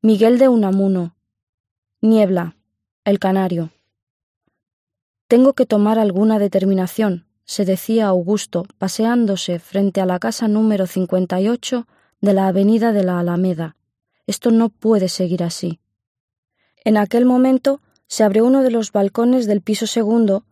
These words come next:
en que vivía Eugenia y apareció una señora enjuta y cana con una jaula en la mano. Iba a poner el canario al sol, pero al ir al ponerlo, falló el clavo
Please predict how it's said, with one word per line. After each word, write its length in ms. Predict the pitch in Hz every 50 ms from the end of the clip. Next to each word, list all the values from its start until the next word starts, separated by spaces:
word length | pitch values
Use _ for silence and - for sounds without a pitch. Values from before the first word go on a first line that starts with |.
| _ _ _ _ -
en 140 | 214 214 185
que 120 | 220 208
vivía 420 | 202 214 202 196 220 240 240 233 220
Eugenia 640 | 208 202 180 - - 233 226 220 202 190 185 190 - _ _ _ _ _ _ _
y 120 | - 226 233
apareció 580 | 214 208 - 208 196 208 - - 233 247 254
una 200 | 247 247 233 226
señora 360 | - - 220 214 226 220 220
enjuta 480 | 214 202 190 - - 233 233 - 214 202
y 80 | 190 175
cana 420 | - 208 214 214 202 185 190 - _ _ _ _ _ _ _ _
con 160 | - 208 202
una 200 | 208 220 233 233
jaula 340 | - - 208 196 190 190 190
en 80 | 190 190
la 100 | 190 190
mano. 360 | 196 190 185 180 175 170 170 _ _ _ _ _ _ _ _ _ _ _ _ _ _ _ _ _ _ -
Iba 240 | 240 240 285 285 269
a 60 | 240
poner 300 | 202 214 214 214 208 220
el 100 | 247 240
canario 400 | - 214 190 185 185 185 196 196
al 100 | 196 196
sol, 280 | - - 220 214 202 190 - _ _ _ _ _ _ _ _ _ _ _ _ _ _ _ _ _ _
pero 200 | - 214 208 220
al 120 | 220 220 220
ir 100 | 226 247
al 140 | 262 262
ponerlo, 540 | - - 240 240 233 233 233 247 277 285 302 _ _ _ _ _ _ _
falló 320 | - 220 214 202 233 254
el 100 | 254 233
clavo 420 | - 240 233 226 233 254 294 311